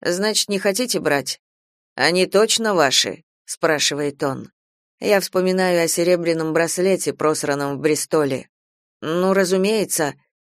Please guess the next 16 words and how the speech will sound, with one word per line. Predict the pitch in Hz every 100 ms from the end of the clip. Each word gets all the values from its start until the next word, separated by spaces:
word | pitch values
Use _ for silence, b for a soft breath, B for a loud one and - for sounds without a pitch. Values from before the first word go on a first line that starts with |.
| _
Я | 175 165
стараюсь | - 160 160 147
говорить | 156 156 165 160
как | 160 -
можно | 160 147 156
более | 156 160 160
светским | - 175 156 - 156
тоном. | 147 165 139 127 123 - _ _ _ _ _ _ _
«Тогда | 151 185 196 226
тридцать | 196 208 196 190 180
пять | 202 180 -
фунтов | 190 226 214 185 180
и | 180
ни | 170
пени | 170 185 175
больше. | 165 190 165 - 110